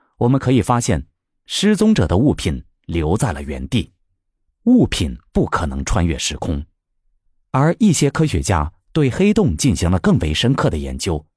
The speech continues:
他们指出，黑洞是根据广义相对论预言存在的天体，它凭着自身的引力把空间中的一切禁闭起来。黑洞的大小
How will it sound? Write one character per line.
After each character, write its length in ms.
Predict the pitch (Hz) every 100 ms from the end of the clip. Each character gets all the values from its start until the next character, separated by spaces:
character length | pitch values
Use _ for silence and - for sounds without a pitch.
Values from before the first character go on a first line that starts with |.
| _ _ _ _ _
他 100 | 117
们 100 | 101
指 140 | - 71
出， 400 | - 87 85 _ _ _ _ _ _ _
黑 180 | 170 185
洞 240 | 185 82 - _ _
是 240 | - 151
根 160 | 190 202
据 120 | 175
广 240 | - 120 104
义 160 | 185
相 220 | 143 190
对 100 | 190
论 240 | 127 123 82
预 180 | 202 82
言 220 | 73 85
存 220 | - 73
在 140 | 95
的 100 | -
天 240 | - 110 95
体， 240 | - - _ _ _ _ _ _ _
它 120 | 120
凭 200 | - 110
着 80 | 117
自 220 | - 107
身 160 | - 147
的 80 |
引 240 | 87 71 64
力 300 | 131 78 - _ _
把 160 | 120 113
空 240 | - 202
间 180 | 202 190
中 140 | 202
的 80 | 135
一 160 | 73 78
切 280 | - 107 -
禁 220 | - 170
闭 160 | 185 117
起 200 | - -
来。 240 | - - _ _ _ _ _ _ _ _ _
黑 240 | - 170
洞 160 | 175 147
的 80 | 104
大 180 | 143 101
小 380 | 80 64 -